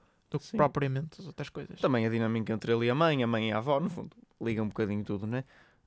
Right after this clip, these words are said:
Speaker 2: Ahm, pronto, parece um filme, apesar de ser da Netflix, parece um filme típico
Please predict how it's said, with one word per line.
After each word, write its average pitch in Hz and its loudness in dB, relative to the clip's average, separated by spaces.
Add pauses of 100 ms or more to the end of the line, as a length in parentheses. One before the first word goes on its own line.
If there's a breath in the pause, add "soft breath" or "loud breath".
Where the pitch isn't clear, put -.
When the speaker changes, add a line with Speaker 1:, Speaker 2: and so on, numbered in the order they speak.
(140)
Speaker 2:
Ahm, 143 2 (360)
pronto, 202 4
parece - 6 (380)
um 190 2
filme, 147 4
apesar 139 2
de - 0
ser 135 0
da 113 0
Netflix, 104 -6 (480 soft breath)
parece 143 8
um 151 8
filme 143 6
típico 123 2